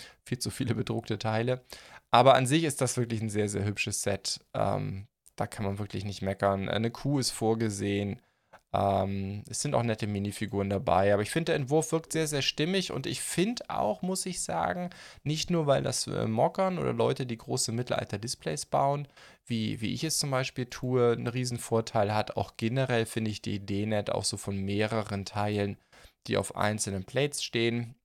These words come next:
Äh, ansonsten sind die Gebäude an sich aber auch sehr stimmig und sehr hübsch gemacht und passen auch, obwohl es auf den ersten Blick ein ganz anderer Stil ist.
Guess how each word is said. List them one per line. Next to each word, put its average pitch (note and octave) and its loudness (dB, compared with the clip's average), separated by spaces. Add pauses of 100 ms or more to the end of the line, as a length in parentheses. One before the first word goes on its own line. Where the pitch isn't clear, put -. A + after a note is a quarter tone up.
(180)
Äh, - -2
ansonsten G#2+ 0
sind G#2 -6
die G#2 -12
Gebäude F#2+ 0
an F#2+ -4
sich G2 -8
aber G2 -2
auch F#2 -4
sehr F#2+ -6
stimmig F#2+ -8
und G2 -10
sehr G2 -8
hübsch - -10
gemacht G2+ -6
und D#3 -6
passen F3 -4
auch, G3+ -4
obwohl D3 -2
es - -8 (500)
auf - -2
den D3 -2
ersten D3+ 4
Blick F3 -2
ein D3 -4
ganz C3+ -2
anderer B2 -8
Stil D#3+ -6
ist. G3 -8